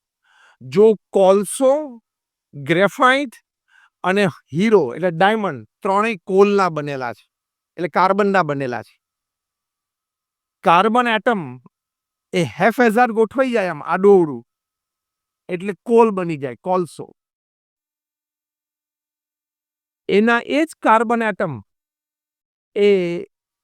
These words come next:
હેક્ઝાગોનલ સ્ટ્રક્ચર, જે કેમિસ્ટ્રી ભણ્યા હશો ને ખબર હશે, હેક્ઝાગોનલ સ્ટ્રક્ચર એ ગોઠવાય એટલે ગ્રેફાઇટ બની જાય. અને એના એ જ કાર્બન એટમ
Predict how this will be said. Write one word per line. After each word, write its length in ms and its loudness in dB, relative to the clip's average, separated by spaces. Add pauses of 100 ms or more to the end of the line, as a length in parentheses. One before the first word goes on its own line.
(400)
હેક્ઝાગોનલ 760 2
સ્ટ્રક્ચર, 460 -6
જે 140 -6
કેમિસ્ટ્રી 500 -4
ભણ્યા 280 -2
હશો 160 -4
ને 80 -6
ખબર 260 0
હશે, 200 -6
હેક્ઝાગોનલ 680 -2
સ્ટ્રક્ચર 480 -6
એ 40 0
ગોઠવાય 540 -2 (840)
એટલે 260 0
ગ્રેફાઇટ 500 0
બની 300 -8
જાય. 260 -18 (1200)
અને 300 0
એના 440 2
એ 160 0
જ 20 -6 (120)
કાર્બન 380 0
એટમ 400 -4